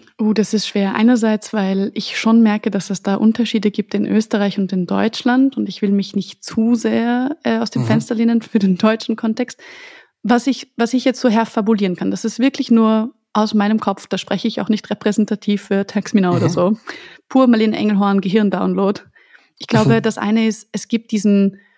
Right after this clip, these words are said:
Speaker 1: diesen Leistungsfetisch, den ich sehr kritisch sehe, weil der Leistungsbegriff in meinen Augen nicht ansatzweise ni-, sich irgendwie so definiert wurde, dass man damit alles erfasst, was passieren muss, damit irgendwas vorwärts geht, sondern es ist eigentlich nur ein Schulterklopfen für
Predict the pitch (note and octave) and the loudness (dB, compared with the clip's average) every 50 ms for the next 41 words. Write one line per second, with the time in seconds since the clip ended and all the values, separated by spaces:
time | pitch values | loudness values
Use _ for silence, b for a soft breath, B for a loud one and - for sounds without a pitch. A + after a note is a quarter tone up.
0 | b b b _ - - F#3+ G3 G3 F#3+ G3 G3+ G3 G3 A3+ A3 - - - G#3 | b b b _ -12 -2 2 4 4 6 6 4 2 0 -2 -4 -4 -4 -2 -2
1 | G3 F#3 - - - - - G3+ F#3 F#3+ - - G3+ G#3+ A#3+ A#3+ - - - - | -2 -2 -4 -10 -10 -4 -2 -2 -2 -2 -2 -2 -2 -2 -2 -4 -8 -10 -14 -16
2 | - _ _ _ _ _ _ _ _ _ _ _ _ _ _ _ - A3+ G#3+ G#3+ | -18 _ _ _ _ _ _ _ _ _ _ _ _ _ _ _ 2 2 4 4
3 | G3+ - A3+ A3 - - - - A3 G#3+ - B3 B3 B3+ A#3+ G#3+ - - G#3 G3+ | 2 2 0 -2 -4 -4 -2 -2 -2 0 0 -2 -2 0 -2 -6 -4 -4 -2 -2
4 | G3 F#3+ F3+ F#3 F#3+ F#3+ F#3+ F#3+ F#3+ F#3+ - _ - G3+ G3 F#3+ F#3 F#3 F#3+ F#3+ | 0 0 0 0 0 0 0 0 -2 -4 -4 _ 2 2 4 4 2 2 0 0
5 | F#3+ F#3 - G#3 F#3+ - - G3+ G3 G3+ F#3+ - G3+ F#3+ F#3+ F#3+ F#3+ F#3+ F#3+ - | -2 -2 -4 -6 -8 -8 -8 -4 -2 -2 -2 0 0 0 2 2 2 0 0 0
6 | F#3+ F3+ F3+ F#3 F#3 F#3 F#3+ F#3 - - - G#3 G#3 F#3+ G3 - - - F#3+ F#3 | -2 -2 0 2 2 2 2 0 0 -2 0 0 0 0 0 -4 -4 -4 -4 -2
7 | F3+ - G3 G3 G3 F#3+ F#3+ F#3+ - - - G3+ F#3 - - - _ _ - A3+ | -2 -2 -2 -2 0 0 -2 -4 -6 -8 -8 -8 -8 -8 -10 -18 _ _ -4 0
8 | G3+ G3+ F3 F#3 F#3+ F3 - - - - G3+ - - - - G3 - G#3+ G3+ G#3 | 0 2 2 2 0 -2 -4 -4 -2 0 0 0 0 0 -2 2 4 6 8 8
9 | A3+ A3+ - G#3+ G3+ G3 G3 F#3 G3 F#3 - - F#3+ F#3 F#3 F#3+ F#3 F#3 F#3 - | 6 6 4 4 2 4 4 2 0 -2 0 0 0 0 0 0 0 -2 -2 -4
10 | - G#3 G3+ G3 G3 - F#3+ - - G3+ - - - F#3+ - - F#3+ F3+ - - | -2 0 0 2 0 0 -2 -4 -4 -4 -4 -4 -8 -10 -8 -8 -10 -6 -2 0
11 | G#3+ G3 F#3 F#3 F3+ - G3 F#3 G3 - G#3 G3 F#3+ F#3+ F#3+ - - - G3+ G3 | 2 2 2 0 -2 -2 -4 -4 -2 0 0 0 0 -2 -4 -4 -4 -4 -2 -2
12 | F#3+ G3 - - - G3 G3 F#3+ - G3 F#3+ F#3+ F#3+ - - F3+ - G3+ G3 - | -2 -4 -6 -6 -4 -4 -4 -2 0 0 0 2 0 0 -2 -4 -2 -4 -4 -2
13 | - G3 G3 G3 F#3+ G3+ - - G#3 G3+ F#3+ F#3+ G3 F#3+ F#3 - - A3 G3+ - | -2 -2 -2 -2 -4 -6 -4 -2 0 0 2 2 2 0 0 0 0 0 0 0
14 | G#3 - - F#3+ - - G3+ F#3+ - - G3 F#3 F#3 | -2 -4 -4 -6 -4 -4 -6 -4 0 2 2 2 2